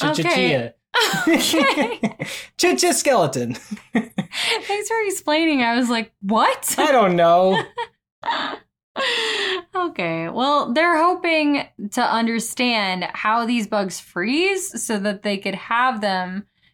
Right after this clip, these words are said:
Speaker 1: preserve, or they, they could figure out how to preserve human cells for organ transplants in freezers.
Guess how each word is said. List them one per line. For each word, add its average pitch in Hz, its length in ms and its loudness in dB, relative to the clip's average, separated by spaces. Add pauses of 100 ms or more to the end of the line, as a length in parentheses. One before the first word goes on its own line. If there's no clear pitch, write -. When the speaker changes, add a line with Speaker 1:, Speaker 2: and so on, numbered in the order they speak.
(160)
Speaker 1:
preserve, 202 600 -2
or 214 180 0
they, 196 240 -2
they 220 180 0
could 208 180 -4
figure 226 440 0
out 202 220 0
how 214 220 -2
to 208 180 -6
preserve 180 500 -4
human 370 440 2
cells 185 400 -2
for 185 160 -4
organ 170 320 -4
transplants 170 640 -10
in 175 120 -6
freezers. - 540 -12